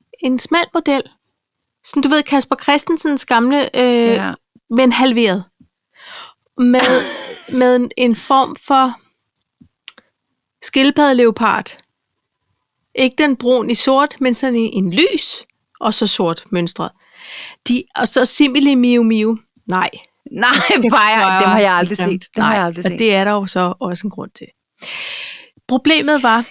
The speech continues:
Speaker 2: Jeg synes,
Speaker 1: at jeg
Speaker 2: det,
Speaker 1: kunne
Speaker 2: det
Speaker 1: ikke se
Speaker 2: lyder som flot.
Speaker 1: vejskilte. Det kan
Speaker 2: Nå.
Speaker 1: jeg stadig heller ikke.
Speaker 2: Nej.
Speaker 1: Og nu,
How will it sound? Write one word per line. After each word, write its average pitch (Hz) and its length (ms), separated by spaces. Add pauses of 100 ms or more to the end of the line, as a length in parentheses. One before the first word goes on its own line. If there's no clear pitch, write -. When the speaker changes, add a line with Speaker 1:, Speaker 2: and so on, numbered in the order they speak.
(120)
Speaker 2:
Jeg 196 180
synes, 262 220
Speaker 1:
at 226 100
jeg 262 80
Speaker 2:
det, 226 80
Speaker 1:
kunne 277 120
Speaker 2:
det - 20
Speaker 1:
ikke 190 100
se 202 60
Speaker 2:
lyder 294 80
som 240 100
flot. 220 60
Speaker 1:
vejskilte. 277 540 (220)
Det 202 80
kan 196 80
Speaker 2:
Nå. 196 60
Speaker 1:
jeg 185 80
stadig 196 280
heller 202 180
ikke. 170 120 (640)
Speaker 2:
Nej. 156 120 (580)
Speaker 1:
Og 165 60
nu, 185 100